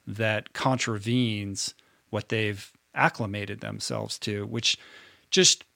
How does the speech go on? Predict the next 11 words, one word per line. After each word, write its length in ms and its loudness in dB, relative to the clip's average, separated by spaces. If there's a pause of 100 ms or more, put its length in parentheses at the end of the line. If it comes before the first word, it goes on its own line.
(380)
is 260 0
this 440 2 (460)
extraordinary 1200 2 (200)
complexifier 1040 4
to 100 0
this 220 -2
whole 260 4
thing, 320 4
like 160 0
how 280 8
to 120 6